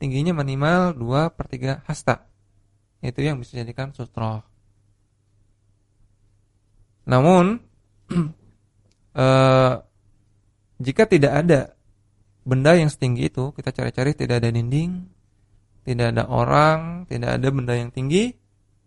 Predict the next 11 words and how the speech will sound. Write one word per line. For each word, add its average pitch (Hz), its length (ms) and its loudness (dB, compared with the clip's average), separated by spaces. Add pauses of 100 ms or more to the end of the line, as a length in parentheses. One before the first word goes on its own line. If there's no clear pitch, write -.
(960)
atau 127 480 2
ke-, - 160 -14
sangat 135 320 -2
kesulitan 147 480 4
untuk 147 160 -2
mencari 131 280 -2
benda 120 200 0
yang 120 160 -2
tinggi, 160 540 2 (1080)
eh, 123 200 -4
karena 120 180 -8